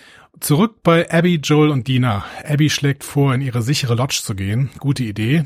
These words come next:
denkt Joel. Schlechte Idee, Joel. Kaum angekommen, dreht sich nämlich die Stimmung komplett. Abby outet Joel als Mörder ihres Vaters und plötzlich richtet die ganze Truppe Waffen auf ihn und Dina.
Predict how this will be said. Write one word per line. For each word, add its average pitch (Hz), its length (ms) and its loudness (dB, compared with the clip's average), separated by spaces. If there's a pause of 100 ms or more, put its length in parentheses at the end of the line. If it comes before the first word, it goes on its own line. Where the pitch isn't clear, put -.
denkt 131 220 -2
Joel. 135 360 0 (140)
Schlechte - 400 -2
Idee, 95 280 -8
Joel. 107 340 -4 (520)
Kaum 165 200 4
angekommen, 156 420 2
dreht 139 160 2
sich 143 140 -4
nämlich 139 180 0
die 131 60 -4
Stimmung 147 260 0
komplett. 127 420 -4 (220)
Abby 135 240 0
outet 131 340 -2
Joel 131 240 0
als 117 180 -6
Mörder 131 260 0
ihres 113 220 -4
Vaters 135 360 -2
und 113 80 -10
plötzlich 131 360 -4
richtet 127 280 -4
die 120 40 -6
ganze 117 300 0
Truppe 123 320 -4
Waffen 110 280 0
auf 101 140 -6
ihn 117 180 0
und 107 140 -2
Dina. 95 300 -2